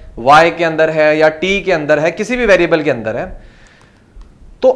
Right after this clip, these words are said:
अगर आप उसमें let कर लो एक्स की form में, अगर आप उसमें एक्स की जगह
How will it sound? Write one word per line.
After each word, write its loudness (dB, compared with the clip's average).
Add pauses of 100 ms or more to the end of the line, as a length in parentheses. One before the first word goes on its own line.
अगर 8
आप 6
उसमें -2
let 4
कर 4
लो 4
एक्स 0
की -4
form -4
में, -12 (380)
अगर 6
आप 6
उसमें 2
एक्स 0
की -4
जगह 6